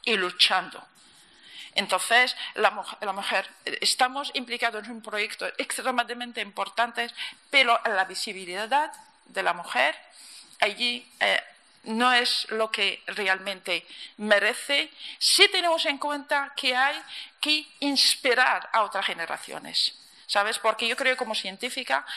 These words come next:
tengo la responsabilidad de hacer mi trabajo como científica,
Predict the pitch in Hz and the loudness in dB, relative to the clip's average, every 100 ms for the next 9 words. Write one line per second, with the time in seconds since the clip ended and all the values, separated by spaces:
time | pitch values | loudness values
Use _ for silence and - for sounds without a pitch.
0 | - - 247 247 214 190 - - - - | -8 0 0 2 -2 -2 -8 -20 -20 -8
1 | 202 190 175 196 - 196 202 185 196 233 | 2 2 2 -4 -4 0 0 0 2 4
2 | 349 392 - - - - 208 - 190 190 | 4 0 -10 -18 -14 -2 -2 0 -2 -2
3 | 196 190 196 196 - 165 - 196 202 220 | -2 0 0 -4 -10 -6 -4 -4 -8 -10
4 | 247 285 | -2 -2